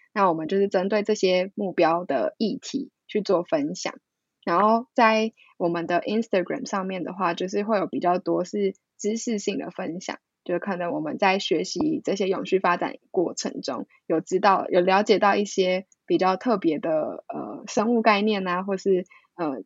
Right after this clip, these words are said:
科学性的概念，那就会，或者是说经济学上面的概念，就会把它做成一些懒人包来跟大家分享。那我们的 podcast 的话，也是会有访谈系列，就会访谈这不同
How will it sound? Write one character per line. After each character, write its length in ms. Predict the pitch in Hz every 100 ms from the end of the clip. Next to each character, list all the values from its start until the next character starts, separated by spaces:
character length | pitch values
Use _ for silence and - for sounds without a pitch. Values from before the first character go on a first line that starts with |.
| _
科 180 | - 226
学 140 | 190
性 180 | 180 208
的 80 | 185
概 240 | - 190
念， 260 | 165 175 - _
那 100 | 190
就 140 | 185 196
会， 340 | 202 180 - _ _
或 120 | 220
者 60 | 185
是 80 | 208
说 100 | 208
经 280 | - 220 233
济 180 | 233
学 160 | 190 -
上 160 | - 180
面 140 | 180
的 80 | -
概 160 | 175 -
念， 160 | - -
就 140 | 196
会 40 | 196
把 200 | - -
它 240 | 190 180 - _ -
做 180 | 220
成 240 | 185 160 170
一 20 |
些 200 | 180 170
懒 200 | 170 -
人 220 | 85 -
包 240 | - - -
来 180 | -
跟 200 | - 160
大 120 | 151 -
家 120 | -
分 320 | - - 190
享。 160 | - - _ _ _ _
那 160 | 240 196
我 40 |
们 140 | 160 160
的 100 | 170
podcast 540 | 214 196 - 240 - -
的 60 | 185
话， 200 | 202 175
也 120 | 170
是 240 | - 214 214 _
会 120 | 233
有 100 | 175
访 240 | 185 170 -
谈 260 | - 165
系 280 | 190 214 156
列， 180 | 170 123
就 140 | 180
会 260 | 185 185 180 _ -
访 160 | 160
谈 320 | - 165 165 180
这 100 | 208
不 220 | 208 233
同 220 | 220 170